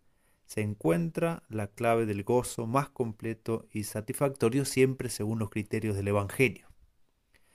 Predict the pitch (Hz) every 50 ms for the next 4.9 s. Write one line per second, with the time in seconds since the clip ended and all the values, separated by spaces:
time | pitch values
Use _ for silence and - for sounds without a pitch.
0 | _ _ _ _ - - _ - - 123 123 135 147 147 147 143 139 - 123 117
1 | 107 123 113 104 95 101 98 101 98 98 107 107 120 123 123 - - 120 - -
2 | 107 104 95 - 95 95 101 98 98 104 110 120 135 143 143 - - - 110 110
3 | 107 101 - - - 101 101 98 98 95 - - - 104 107 110 113 113 113 113
4 | 104 92 - 120 135 135 - - 147 151 147 131 127 127 139 156 165